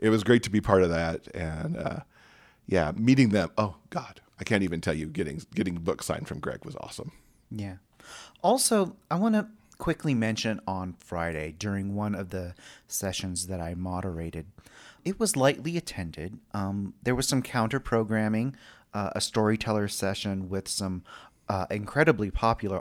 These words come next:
Speaker 2: authors of, uh, shifter romance. So the, the group that showed up to my Q and A session was, uh, I like to say it was very intimate,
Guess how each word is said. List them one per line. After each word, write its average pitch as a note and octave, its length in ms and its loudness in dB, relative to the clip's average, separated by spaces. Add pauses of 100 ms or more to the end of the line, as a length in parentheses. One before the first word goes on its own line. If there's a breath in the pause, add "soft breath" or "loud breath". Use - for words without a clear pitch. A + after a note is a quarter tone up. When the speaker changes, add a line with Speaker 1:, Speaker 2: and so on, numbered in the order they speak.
Speaker 2:
authors F2+ 400 -4
of, D2+ 280 -8
uh, C#2 260 -12
shifter - 400 -4
romance. C3 680 -2 (400 loud breath)
So D3+ 380 6
the, C3+ 420 2 (140)
the C3 120 -4
group C4 300 2
that - 160 4
showed D3 320 8
up C3 280 6
to B2 200 2
my A#2 260 4
Q - 280 0
and F3+ 120 4
A E3+ 120 4
session D#3+ 580 2
was, B2 520 2 (140)
uh, G#2 300 -4 (440 soft breath)
I C3+ 100 0
like A#2+ 180 2
to - 80 -2
say A2 200 2
it G2 100 -2
was G2 120 -2
very G#2 260 0
intimate, D3 520 0